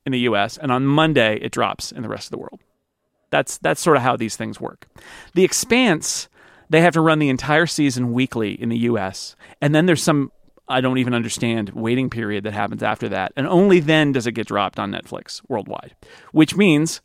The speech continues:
of course, the show gets pirated, because people who, who don't wanna get spoiled and people who wanna watch the show now and not wait three months, four months, five months to see it are just gonna pirate the show. So,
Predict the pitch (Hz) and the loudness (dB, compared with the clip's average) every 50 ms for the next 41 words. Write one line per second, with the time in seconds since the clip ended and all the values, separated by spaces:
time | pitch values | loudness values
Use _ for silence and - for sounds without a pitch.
0 | _ - 123 - - 127 113 104 110 - - - _ _ - 185 - 214 185 208 | _ -6 -6 -4 -2 -2 -2 -2 -4 -6 -12 -16 _ _ -6 0 2 2 2 2
1 | 202 - - 254 339 240 131 - - - - _ _ _ _ _ _ - 160 - | 2 0 0 0 0 2 0 -2 -4 -10 -18 _ _ _ _ _ _ -2 0 4
2 | 175 160 160 147 135 - 190 185 - 214 190 170 185 185 175 175 - - - - | 4 4 4 4 0 -2 -4 0 2 2 2 4 4 4 2 2 0 -6 -12 -20
3 | - - - _ - - - - 160 180 165 180 175 180 175 180 165 160 - - | -20 -20 -20 _ -16 -12 -6 -2 0 2 4 4 4 4 4 4 4 2 2 4
4 | 160 156 151 156 185 185 175 143 156 151 - 156 156 151 147 151 151 147 151 147 | 4 6 6 6 4 2 0 0 0 0 2 4 4 4 4 4 4 4 2 2
5 | 135 - 147 - - 147 135 131 123 120 120 123 139 156 139 123 123 127 131 120 | 0 0 -2 -2 0 0 0 0 0 0 2 2 2 2 2 2 2 2 2 2
6 | 117 117 113 117 135 - - - _ _ _ _ _ _ _ _ - 131 147 139 | 2 2 2 2 0 -2 -8 -18 _ _ _ _ _ _ _ _ -4 -2 0 2
7 | 127 120 117 120 - - - - 127 123 117 117 113 113 - - - 113 104 107 | 2 2 0 0 -2 -4 -6 -6 -4 -4 -2 -2 -4 -4 -6 -6 -4 -2 -2 -2
8 | 110 110 104 101 - - - - - - 208 175 143 139 - - _ - _ _ | -2 -4 -6 -6 -8 -10 -12 -6 -2 0 2 4 4 2 2 -2 _ -20 _ _
9 | _ _ _ - 156 151 151 - - 139 120 - 131 110 110 113 - - 110 - | _ _ _ -2 -2 -2 -2 0 -2 -2 -2 -2 -2 -2 -2 -4 -6 -10 -12 -10
10 | - - - - - _ _ _ _ _ _ _ _ - - - 175 160 151 143 | -10 -10 -10 -10 -14 _ _ _ _ _ _ _ _ -4 0 4 6 6 8 8
11 | 139 143 139 120 | 8 8 6 4